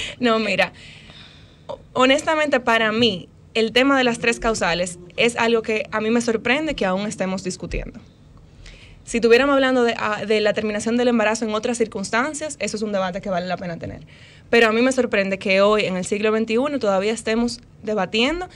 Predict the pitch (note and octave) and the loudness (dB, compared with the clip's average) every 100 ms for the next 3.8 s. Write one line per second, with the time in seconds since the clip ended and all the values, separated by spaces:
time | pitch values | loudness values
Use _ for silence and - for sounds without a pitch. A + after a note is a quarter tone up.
0 | - - G#3 G3 G#3 A3+ A#3 G#3+ G3+ G3 | -20 -4 -4 0 0 2 0 -2 -4 -4
1 | G3 G#3+ A#3 A#3 A3+ B3+ B3 G#3+ G3+ A#3 | -4 0 2 2 2 -2 -4 -4 -4 -6
2 | - A3+ C4+ C#4 - G#3+ A3 G3 G3+ G#3+ | -2 0 0 0 -2 -2 -2 -4 -4 -4
3 | G#3 G3 - F#3 F3 F2+ - | -6 -6 -8 -8 -8 -10 -12